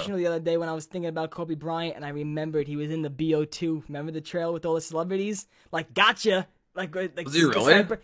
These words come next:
Speaker 1: He was in, he was in the chopper,
Speaker 2: I don't
Speaker 1: I think.
Speaker 2: remember
Speaker 1: Yeah.
Speaker 2: that.
Speaker 1: No, it was Tony Stark in the, remember it was Tony Stark, uh, Tony Stark. What's the guy's name?
Speaker 2: R D J.
Speaker 1: Uh, what? Oh,
Speaker 2: Robert Downey Junior.
Speaker 1: Robert Downey Junior in the Thing. Um, then it was,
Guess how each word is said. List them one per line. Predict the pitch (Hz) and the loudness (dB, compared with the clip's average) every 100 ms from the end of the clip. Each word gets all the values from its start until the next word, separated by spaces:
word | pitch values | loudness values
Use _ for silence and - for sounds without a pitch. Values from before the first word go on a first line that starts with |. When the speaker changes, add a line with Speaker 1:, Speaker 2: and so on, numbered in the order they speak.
| _ | _
Speaker 1:
He | - 190 | -10 -6
was | 185 180 175 | -2 -2 -2
in, | 190 | -4
he | 190 | -4
was | 185 | -4
in | 180 | -6
the | |
chopper, | 170 220 220 | -6 -2 4
Speaker 2:
I | 123 131 | 4 4
don't | 120 | 0
Speaker 1:
I | |
think. | 127 | 0
Speaker 2:
remember | 110 92 | 0 2
Speaker 1:
Yeah. | 92 | 0
Speaker 2:
that. | - - | -4 -4
Speaker 1:
No, | 240 202 | 0 0
it | 190 | 0
was | 185 | -6
Tony | - 214 226 | -4 -4 -4
Stark | 208 - 214 208 202 | -6 0 4 4 0
in | 196 | -2
the, | 196 180 | -2 -2
remember | 196 190 | -4 -4
it | |
was | 175 | -4
Tony | 208 214 | -6 -6
Stark, | 196 208 190 185 | -4 -2 -2 -2
uh, | 151 | -12
Tony | 147 135 | -12 -16
Stark. | 131 139 131 - - _ | -12 -12 -12 -18 -20 _
What's | 156 143 | -10 -10
the | 131 | -14
guy's | 143 127 127 | -8 -8 -6
name? | 135 120 123 _ | -8 -8 -10 _
Speaker 2:
R | 127 | 4
D | 123 147 | 4 2
J. | 107 | 2
Speaker 1:
Uh, | 104 - _ _ _ _ _ | 2 -2 _ _ _ _ _
what? | 175 220 - | -6 -6 2
Oh, | 180 | 4
Speaker 2:
Robert | 117 | 4
Downey | - 110 107 | 4 2 2
Junior. | 104 | 2
Speaker 1:
Robert | 208 208 214 | 2 4 4
Downey | 202 214 | 2 2
Junior | 214 208 202 196 - _ - | 0 2 2 0 -4 _ -2
in | 208 | 0
the | 220 | 0
Thing. | 190 226 208 196 196 - _ _ - | 4 6 6 4 -2 -6 _ _ -2
Um, | 190 190 185 190 - | 2 2 0 -4 -2
then | 196 202 | 0 2
it | |
was, | 196 202 190 | 4 4 4